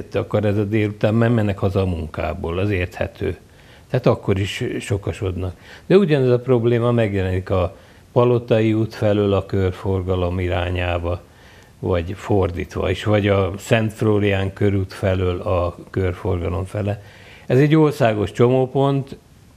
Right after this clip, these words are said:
hát, ö, mi isszuk a levét, mert nem csak egy városrésznek a problémáját jelenti,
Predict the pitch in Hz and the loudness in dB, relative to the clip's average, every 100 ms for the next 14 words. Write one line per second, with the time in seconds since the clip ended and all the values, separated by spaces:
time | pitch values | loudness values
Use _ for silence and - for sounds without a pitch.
0 | - - 143 131 - 131 131 135 139 127 | -18 -6 -2 -2 -2 0 2 2 0 -4
1 | 127 - - - - 131 127 123 117 117 | -10 -14 -20 -18 -16 -12 -10 -10 -8 -4
2 | 120 101 92 - 104 101 90 90 104 127 | -2 -2 -4 -8 -6 -4 -2 -2 0 0
3 | - - - - - - 107 101 117 113 | -2 -16 -20 -20 -20 -6 -2 0 2 2
4 | 98 98 110 120 110 104 104 101 101 95 | 2 -2 -2 0 0 2 2 2 0 -4
5 | - 95 - 95 98 92 104 92 92 90 | -4 -4 -4 -4 -4 -2 -2 -2 -2 -2
6 | 85 82 87 85 - 98 95 104 113 117 | -4 -4 -4 -4 -4 -2 -2 0 -2 0
7 | 123 127 | -2 -2